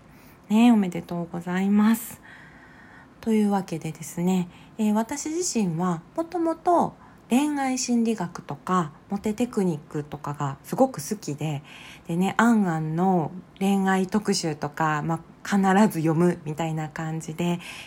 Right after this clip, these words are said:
えー、かなりね、恋愛に、まあ、興味があったんですね。なんですが、まあ、だからね、その心の婚活ノートを、まあ、作って、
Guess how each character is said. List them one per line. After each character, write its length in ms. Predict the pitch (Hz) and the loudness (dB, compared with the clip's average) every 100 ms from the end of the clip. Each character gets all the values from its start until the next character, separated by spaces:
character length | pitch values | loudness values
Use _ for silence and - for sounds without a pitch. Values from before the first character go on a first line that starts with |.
| - | -10
え 220 | 175 170 | -4 -4
ー、 60 | 165 | -4
か 120 | 180 | -4
な 160 | 170 160 | -4 -4
り 140 | 156 | -4
ね、 220 | 160 175 175 - - | -2 -2 -4 -16 -6
恋 300 | 190 190 180 | -2 0 0
愛 220 | 170 165 | 0 -2
に、 220 | 156 151 - - - - | -2 -4 -10 -20 -20 -14
ま 60 | |
あ、 20 | |
興 240 | 147 302 226 | -4 0 2
味 160 | 156 | 0
が 200 | 139 139 - | -4 -10 -4
あ 60 | 190 | -4
っ 80 | 202 | -4
た 100 | - | -6
ん 100 | 143 | -10
で 80 | 139 | -10
す 140 | - 214 | -6 -4
ね。 180 | 262 262 - - - - - - - - - - - - - - - - - - - - - - - - | -4 -6 -20 -20 -20 -20 -20 -20 -20 -20 -20 -20 -20 -20 -20 -20 -20 -20 -20 -20 -20 -20 -20 -20 -20 -10
な 240 | 254 311 339 | -4 0 0
ん 200 | 330 240 | 2 2
で 120 | 185 | 0
す 220 | 180 - | -2 -6
が、 220 | 170 208 208 - | -2 -2 -4 -4
ま 180 | 247 | -2
あ、 40 | 262 | 2
だ 160 | 381 | 4
か 160 | 392 226 | 4 4
ら 120 | 175 | 0
ね、 300 | 156 170 180 | -2 0 -2
そ 180 | 202 185 | -2 -2
の 400 | 180 175 170 160 | 0 0 -2 -4
心 420 | - 254 269 262 262 | -4 -2 2 2 2
の 140 | 262 | 0
婚 280 | 254 247 247 | 0 -2 0
活 300 | 254 254 247 | -2 -4 -2
ノ 260 | 269 269 | 0 0
ー 40 | 196 | -2
ト 140 | - | -2
を、 360 | 165 220 208 160 | 0 2 2 0
ま 120 | 151 | -6
あ、 40 | 147 | -8
作 340 | - - 285 | -10 -8 -8
っ 20 | |
て、 600 | - - - 175 175 143 | -10 -16 -6 -2 0 -2